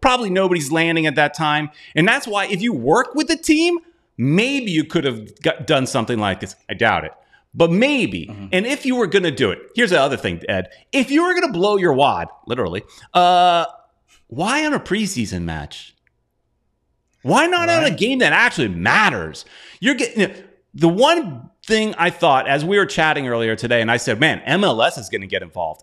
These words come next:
Speaker 1: M L S is gonna drop the hammer." You said something about it being preseason, and I started thinking, well,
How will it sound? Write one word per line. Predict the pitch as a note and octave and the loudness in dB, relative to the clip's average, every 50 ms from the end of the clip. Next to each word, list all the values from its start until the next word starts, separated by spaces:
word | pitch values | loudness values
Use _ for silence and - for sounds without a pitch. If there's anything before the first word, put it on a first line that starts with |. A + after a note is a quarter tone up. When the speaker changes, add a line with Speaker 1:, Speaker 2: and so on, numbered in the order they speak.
| _ - | _ -2
Speaker 1:
M | F3+ A3 G#3+ | -2 -2 -2
L | G#3 F#3 C3+ C3 | -2 -4 -2 -2
S | D#3 F#3 F#3 | -2 -2 -2
is | F3+ D3 | -4 -4
gonna | B2 C#3 A#2+ A2+ | -4 -2 -2 -2
drop | G2+ F#2+ A2+ G#2 G2+ - | 0 0 0 0 0 -2
the | - G2 | -6 -8
hammer." | G2+ A2 G2 F2+ E2 D#2 - _ _ _ _ _ _ _ _ _ _ _ | -8 -8 -8 -8 -10 -12 -16 _ _ _ _ _ _ _ _ _ _ _
You | - F#3 G#3+ A#3+ | -4 -2 -2 -2
said | A3+ - G#3+ G#3+ A3 - | 0 2 2 2 2 0
something | - - F#3+ F#3+ F3+ F#3 F#3+ E3+ | 0 0 0 2 2 0 0 0
about | E3 D3 D#3+ D3+ D#3 | 0 2 2 0 0
it | D3+ C3 | 0 -2
being | D3+ D3+ C#3+ C3+ | -4 -4 -6 -6
preseason, | - - F#3+ G#3 F#3 - C#3+ A#2+ G2+ B2+ | -4 -4 -4 -4 -4 -4 -6 -4 -4 -4
and | C3 B2+ | -2 -2
I | C#3 C#3+ | -2 -2
started | C#3 - D#3+ D3 C3+ | -2 0 0 0 0
thinking, | - - F3 - B2 C3 | -2 -4 -4 -4 -4 -2
well, | C#3+ F3 E3 E3 D#3+ - - - - | 2 2 2 2 0 -2 -8 -20 -20